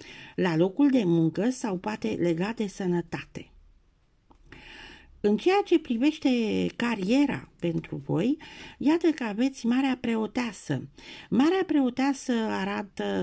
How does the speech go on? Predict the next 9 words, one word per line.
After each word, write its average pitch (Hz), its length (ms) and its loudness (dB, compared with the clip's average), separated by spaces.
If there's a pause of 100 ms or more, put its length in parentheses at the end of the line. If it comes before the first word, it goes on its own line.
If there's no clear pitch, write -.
(680)
în 175 80 -16
primul 262 260 4
ne 233 140 4
gândim 208 340 0
la 214 180 -2
Lilith, 180 560 0
ne 170 180 2
gândim 165 500 2
la, 180 400 -2